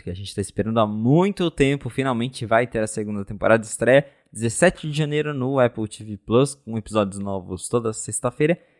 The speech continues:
E antes disso, né? Do dia sete ao dia dezessete, terão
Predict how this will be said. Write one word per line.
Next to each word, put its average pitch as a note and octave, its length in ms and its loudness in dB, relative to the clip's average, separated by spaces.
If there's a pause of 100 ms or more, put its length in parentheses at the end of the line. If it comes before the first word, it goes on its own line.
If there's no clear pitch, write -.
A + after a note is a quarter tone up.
(240)
E F3+ 220 8
antes F3 300 6
disso, C#3 240 -2
né? A#2 80 -2
Do A2+ 140 -10
dia B2 160 0
sete D3+ 400 2
ao C#3 80 0
dia B2+ 120 -2
dezessete, C3 540 -4 (320)
terão D3+ 400 6